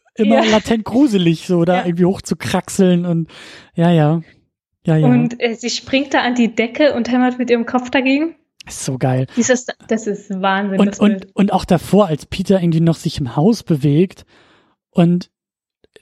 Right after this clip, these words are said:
Speaker 1: ich, das, der ganze Film, das ist ja wirklich dann, äh, ohne Ende einfach durch, weil er träumt irgendwie, glaub ich, von, von Charlie und im Traum verliert sie irgendwie den Kopf und,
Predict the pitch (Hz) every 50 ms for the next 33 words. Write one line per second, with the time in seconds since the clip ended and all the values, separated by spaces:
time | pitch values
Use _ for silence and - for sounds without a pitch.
0 | - - - - - - - - 175 - 175 156 - - 185 165 160 165 156 156
1 | 160 151 151 131 - 170 156 147 147 139 - - 165 - - 147 135 139 143 -
2 | 143 127 - - 143 135 135 135 139 143 139 135 143 - - 165 156 147 143 147
3 | 143 139 139 139 135 135 127 - 131 - - - 135 131 131 - - - 135 135
4 | 135 127 _ - - - - _ _ - 156 - - - - - 156 160 170 170
5 | 160 170 160 156 147 160 151 160 156 151 156 147 - - - 156 147 147 147 139
6 | _ _ _ _ _ _ _ _ - - - - 147 143 135 135 131 131 131 127
7 | 127 _ _ - - - - 165 180 196 202 196 190 185 190 190 190 185 185 175
8 | 156 156 156 156 151 - - - 170 170 - - 165 151 156 160 156 - 185 160
9 | 160 139 - 156 160 156 - - - 147 - 214 214 - - - - - - -
10 | - - 180 170 160